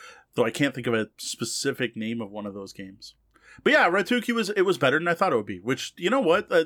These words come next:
the op keeps impressing me with these small card games. That, that, that I gotta thank Ross. Ross keeps throwing in these bonus games and they're winning me over, so he must know what he's doing.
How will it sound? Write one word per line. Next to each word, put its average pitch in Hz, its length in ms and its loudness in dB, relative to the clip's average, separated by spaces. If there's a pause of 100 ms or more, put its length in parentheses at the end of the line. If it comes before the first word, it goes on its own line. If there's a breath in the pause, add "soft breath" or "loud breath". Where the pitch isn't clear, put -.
the 147 160 0
op 196 220 2
keeps 180 260 -8
impressing 165 380 0
me 117 80 0
with 107 160 -6
these 113 140 -6
small 123 220 -4
card 123 300 -2
games. 90 320 -12 (320 loud breath)
That, 131 160 2
that, 135 240 2
that 135 160 2
I 135 80 4
gotta 190 180 4
thank 180 280 0
Ross. 160 320 2
Ross 147 200 2
keeps - 220 -8
throwing 147 220 -2
in 143 100 -2
these 135 160 -2
bonus 143 320 -2
games 113 340 -4
and 113 140 -6
they're 113 100 -4
winning 139 300 -4
me 123 140 0
over, 104 320 -4
so 110 180 -8
he 117 80 -4
must 143 240 -6
know 143 60 -6
what 156 120 -4
he's 101 140 -10
doing. 127 240 -10